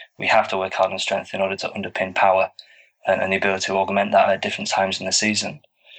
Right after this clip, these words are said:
So that is, that is definitely a, a trend right throughout. The, I think the video you're referring to there, the, where I'm sort of crawling around, uh, and trying to look athletic was,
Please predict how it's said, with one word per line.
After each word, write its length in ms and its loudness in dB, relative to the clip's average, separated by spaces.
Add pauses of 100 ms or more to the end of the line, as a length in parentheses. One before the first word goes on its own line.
(160)
So 320 4
that 260 6
is, 240 -2
that 160 4
is 100 -6
definitely 420 -2 (220)
a, 180 -2
a 40 -4
trend 380 -2
right 360 2
throughout. 460 2
The, 300 2 (500)
I 60 4
think 180 0
the 60 0
video 200 0
you're 240 2
referring 360 2
to 100 -6
there, 340 4
the, 200 -4 (100)
where 140 4
I'm 120 4
sort 220 -8
of 60 -18
crawling 320 2
around, 340 2 (460)
uh, 160 4
and 100 -6
trying 140 2
to 60 4
look 120 -2
athletic 480 2
was, 280 -4